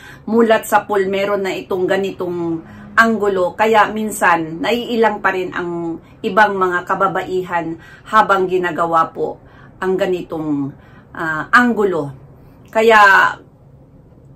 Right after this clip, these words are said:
kapag halimbawang meron kayong, ano, mahal sa buhay na katalik,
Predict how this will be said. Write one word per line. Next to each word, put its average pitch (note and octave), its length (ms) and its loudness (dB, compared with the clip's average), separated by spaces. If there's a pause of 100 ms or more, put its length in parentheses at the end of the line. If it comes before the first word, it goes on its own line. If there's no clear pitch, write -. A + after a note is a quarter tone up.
(140)
kapag G#3+ 400 2
halimbawang G#3 720 2
meron G3 340 -6
kayong, F3+ 640 -6
ano, D#3 720 -6 (320)
mahal G#3 320 2
sa G#3 160 0
buhay F#3 560 -4
na E3+ 240 -4
katalik, G3+ 680 -2